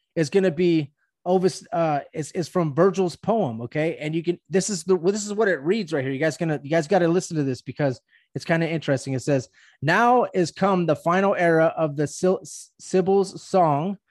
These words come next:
Um, the great order of the ages is born afresh. Now justice returns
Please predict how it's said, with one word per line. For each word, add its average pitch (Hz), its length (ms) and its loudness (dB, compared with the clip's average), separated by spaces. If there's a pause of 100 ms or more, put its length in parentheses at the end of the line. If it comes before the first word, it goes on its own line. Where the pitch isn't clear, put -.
(340)
Um, 147 460 2 (280)
the 151 100 2
great 185 440 2
order 214 300 4
of 185 180 2
the 190 200 2
ages 165 360 2
is 139 160 0
born 175 440 2
afresh. 170 720 0 (340)
Now 175 240 4
justice 226 560 0
returns 202 680 0